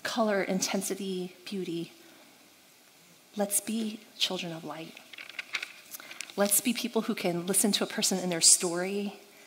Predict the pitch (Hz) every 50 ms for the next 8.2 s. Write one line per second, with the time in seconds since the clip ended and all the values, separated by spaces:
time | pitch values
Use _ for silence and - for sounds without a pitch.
0 | - - - - - - - - - - - - - - - - 190 196 185 -
1 | - 202 190 185 180 170 156 160 170 175 175 180 175 - - - - - - -
2 | - - - - - - - - - - 240 226 220 208 - 202 196 190 180 202
3 | - 196 - - - - 202 175 180 175 170 180 - - - - - 214 214 202
4 | 208 190 175 170 - - 185 185 185 180 180 185 180 185 180 175 175 - 160 160
5 | 165 170 175 180 185 - - - 196 - - - - - - - - - - -
6 | - - - - - - - - - - - - - - - - - - - -
7 | - - - - - - 196 185 190 185 214 214 214 - 226 - - - 214 202
8 | 202 202 196 180